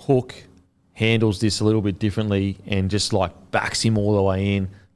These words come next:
"Nothing to worry about, mate. All good," rather than being, like, in the video sesh going, "Look at this, look at this, look at this." 'Cause I don't think Sloan's the kind of player that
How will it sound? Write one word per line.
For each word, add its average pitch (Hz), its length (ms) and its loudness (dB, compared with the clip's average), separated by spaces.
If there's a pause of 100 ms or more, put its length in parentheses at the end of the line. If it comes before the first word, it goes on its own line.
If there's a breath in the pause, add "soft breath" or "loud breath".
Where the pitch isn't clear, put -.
(100)
"Nothing 120 240 -2
to 113 60 2
worry 107 220 4
about, 101 240 2
mate. 101 400 -2
All 110 200 2
good," 104 280 0
rather 107 240 2
than 101 140 0
being, 95 280 2
like, 87 280 -4 (460 loud breath)
in 120 120 2
the 110 80 2
video 104 340 2
sesh 95 320 0
going, 85 440 -2
"Look 104 140 -2
at 104 100 2
this, 98 260 0
look 104 140 -4
at 101 80 2
this, 98 240 0
look 98 80 -4
at 101 60 0
this." 98 140 0
'Cause 104 160 -4
I 104 40 4
don't 120 280 -2
think 113 200 0
Sloan's 107 360 0
the 101 60 -2
kind 101 180 0
of 95 60 -4
player 98 360 2
that 92 260 -2